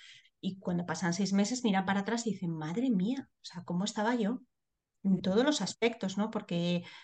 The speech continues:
cuando empiezas a recuperar salud ya no es la enfermedad, vienen por un motivo concreto y de repente empiezan,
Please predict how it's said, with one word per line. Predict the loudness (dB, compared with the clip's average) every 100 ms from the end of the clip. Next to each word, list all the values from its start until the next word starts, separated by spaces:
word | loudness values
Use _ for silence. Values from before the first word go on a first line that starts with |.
| -8
cuando | 0 0
empiezas | 2 0 0
a |
recuperar | 0 0 2 4 4
salud | 2 2 2 2
ya | 2
no | 4 4
es | 2
la | 0
enfermedad, | 0 0 -2 0 2
vienen | 4 4 4
por | 4 2
un | 4
motivo | 4 2 2 4 4 2
concreto | 2 4 6 8 6 4 0 -14 -20 _
y | -2
de | 0
repente | 0 2 2
empiezan, | 0 0 0 0